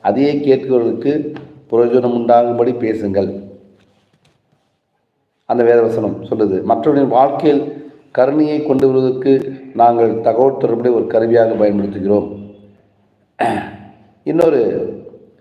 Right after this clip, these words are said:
வேதவசனம் கூட இருக்கு. நீங்கள் பா-, அதே நாலு, எபேசியர் நாலுல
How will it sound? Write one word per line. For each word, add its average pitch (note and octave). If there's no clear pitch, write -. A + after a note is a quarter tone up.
வேதவசனம் C3
கூட A#2
இருக்கு. -
நீங்கள் A#2+
பா-, A2+
அதே C3+
நாலு, A#2
எபேசியர் B2
நாலுல A2+